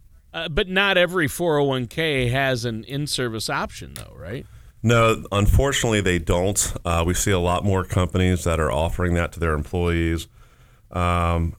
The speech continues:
Speaker 2: so you really need to ask your human resource if it's available.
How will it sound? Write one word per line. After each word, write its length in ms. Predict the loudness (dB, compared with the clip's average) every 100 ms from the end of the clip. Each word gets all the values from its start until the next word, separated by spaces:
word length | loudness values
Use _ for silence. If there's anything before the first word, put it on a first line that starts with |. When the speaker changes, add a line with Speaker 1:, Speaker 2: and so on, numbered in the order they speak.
| _
Speaker 2:
so 280 | -4 0 2
you 160 | 2
really 220 | 2 4 4
need 160 | 2
to 60 | 2
ask 400 | 2 0 -4 -4
your 120 | 2
human 200 | 2 4
resource 460 | 2 0 0 -2 -2
if 180 | -4
it's 160 | -4 -4
available. 680 | -4 -2 -2 -2 -4 -6